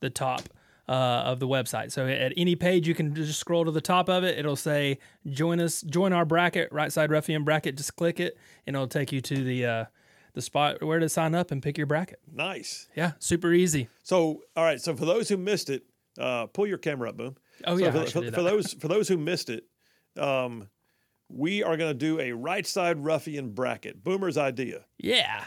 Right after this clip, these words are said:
Speaker 2: Right Side Ruffian bracket for March Madness. He's got an app that we can join in on. He'll name the app. He'll tell us when you log into the app what group you're supposed to join. And we're gonna have a, we're gonna have a Right Side Ruffian March Madness bracket, even for people like me who don't track basketball at all. So I'm,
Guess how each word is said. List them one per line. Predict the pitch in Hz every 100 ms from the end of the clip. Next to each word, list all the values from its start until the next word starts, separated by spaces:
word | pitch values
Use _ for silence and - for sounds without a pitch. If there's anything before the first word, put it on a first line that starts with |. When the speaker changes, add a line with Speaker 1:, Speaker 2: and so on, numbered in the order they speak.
| -
Speaker 2:
Right | 127 214 -
Side | 214 190 160
Ruffian | 180 - 165 139
bracket | 143 160 165 143
for | 131
March | 139 160 -
Madness. | 139 135 131 127
He's | 156 131
got | 151
an | 135 -
app | 143 196 196 - _
that | 127
we | 143
can | 139 123
join | 113 147 170
in | 160 147
on. | 135 131 131
He'll | 117 135
name | 131 131 170 180
the | 165 151
app. | 156 156
He'll | 135 123
tell | - 175 180
us | 175
when | 156 139
you | 135
log | 156 170
into | 165 151
the | 135 135
app | 147 143 - - _ -
what | 143 151 120
group | 165 170 151
you're | 139
supposed | 104 147 -
to |
join. | 131 139 143 135 - - - -
And | 127
we're | 147 202
gonna | 190
have | 156 143
a, | 127 -
we're | 170
gonna | 185
have | 156
a | 139
Right | 127 185 202
Side | 190 165 139
Ruffian | 160 160 151 131
March | 143 180 -
Madness | 151 156 147 120
bracket, | 135 139 143 135
even | 180 190 156
for | 139
people | 165 160
like | 143 139
me | 135 151
who | 131
don't | 135 185 -
track | - 175 185 139
basketball | 139 131 147 131 127
at | 127
all. | 139 151 123
So | 139
I'm, | 131